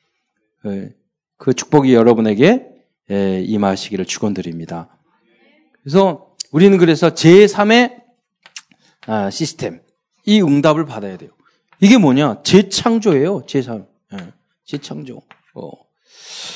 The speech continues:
일, 이, 삼 알이티를 실현시켜야 돼. 전 세계 이백삼십칠 개국에, 예,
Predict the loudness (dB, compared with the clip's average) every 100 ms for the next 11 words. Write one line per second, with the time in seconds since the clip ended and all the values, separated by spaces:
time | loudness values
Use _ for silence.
0 | -14 2 6 6 6 4 4 2 0 -2
1 | 0 0 2 2 0 -4 -10 -6 -6 -6
2 | -6 0 0 2 4 4 4 4 2 0
3 | -6 -6 -12 -10 -8 -6 -2 2 0 -2
4 | -20 _ _ 2 4 4 0